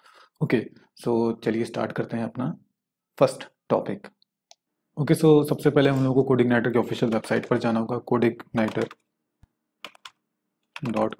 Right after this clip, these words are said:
com, और, हाँ, यहाँ पर हमें डाउनलोड पे क्लिक करना होगा और यहाँ पर हम लोगों को ये तीन ऑप्शंस मिल जाएंगे, कोडिग्नेटर फ़ोर, कोडिग्नेटर थ्री और कोडिग्नेटर टू।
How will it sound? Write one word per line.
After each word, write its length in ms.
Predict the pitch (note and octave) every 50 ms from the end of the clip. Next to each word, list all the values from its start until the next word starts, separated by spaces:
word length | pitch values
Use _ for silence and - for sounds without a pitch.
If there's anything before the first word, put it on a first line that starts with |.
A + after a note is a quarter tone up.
| A2
com, 220 | G#2 G#2 A2+ B2+ - _ _ _ _ _ _ _ _ _ _ _ _ _ _ _ _ _ _ _ _ _ _ _ -
और, 680 | B2 B2 B2 A#2+ A#2 A#2 A#2 A#2 A#2 A#2+ A#2 A#2+ A#2+ - - _ _ _ _ _ _ _ _ _ _ _ _ _ _ _ _ _ _ _ _ _ _ _ _ _ _ -
हाँ, 140 | A2+ A2+ A2
यहाँ 260 | A2 A#2 B2 - D3
पर 280 | C#3+ - D3+ D3 D3+ C#3
हमें 380 | - C3 C3 C3+ C3+ C3+ C3+ A#2+
डाउनलोड 380 | A2 A#2+ A#2 A#2+ B2 C3+ C3+ -
पे 100 | D3 C#3
क्लिक 280 | - - C#3 C3+ C#3
करना 200 | - C#3 B2+ C3
होगा 320 | C3 C3+ C3+ B2+ D3+ E3 - _ _ _ _ _ _ _ _ _ _ _ _ _ _ _ _ _ _ _ _ - -
और 180 | B2 B2 A#2+ A#2+
यहाँ 240 | A#2 B2+ C#3 E3
पर 120 | D#3 E3+ D#3+
हम 120 | D#3+ D#3
लोगों 260 | D#3 D#3 D3 - D#3+
को 60 | - - _ _ _ _ _ _ _ -
ये 240 | B2 B2+ B2+ B2 B2
तीन 260 | B2 - - C#3 C#3
ऑप्शंस 360 | C#3 C3 - - D3 C#3+ C#3+ -
मिल 160 | C#3+ C#3 C3+
जाएंगे, 280 | C3 C#3 C#3 C#3+ D#3 D#3+
कोडिग्नेटर 500 | - C#3+ B2 A#2 A#2 A#2+ A2+ - - -
फ़ोर, 260 | - - C3+ D#3 E3
कोडिग्नेटर 580 | D#3 - C3+ B2 A#2 A#2 A#2 A2+ A2 - A2 -
थ्री 400 | - - C3 C3 C#3+ D#3+ F#3 - _ _ _ _ _ _ _ _
और 220 | C3 C3 C#3 - D3
कोडिग्नेटर 680 | - - C3 B2 A#2+ A2+ A#2 A2+ G#2+ - C#3 E3 F3 - _ _ _ _ _ -
टू। 220 | - A2+ - -